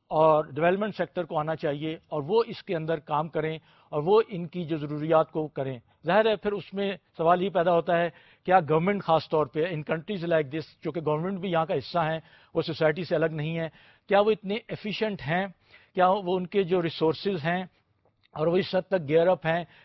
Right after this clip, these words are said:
کہ جو enormity of the situation ہے، کیونکہ ان کے پاس اور بھی گورنمنٹ کے پاس مسائلز ہوتے ہیں جس پہ چیلنجز پہ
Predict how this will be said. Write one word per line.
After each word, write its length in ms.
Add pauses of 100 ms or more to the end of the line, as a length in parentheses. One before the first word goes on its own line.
(100)
کہ 60
جو 120
enormity 540
of 60
the 120 (120)
situation 600
ہے، 60 (260)
کیونکہ 160
ان 120
کے 100
پاس 320
اور 200
بھی 160
گورنمنٹ 300
کے 60
پاس 120 (400)
مسائلز 420
ہوتے 220
ہیں 200
جس 220
پہ 80
چیلنجز 520
پہ 60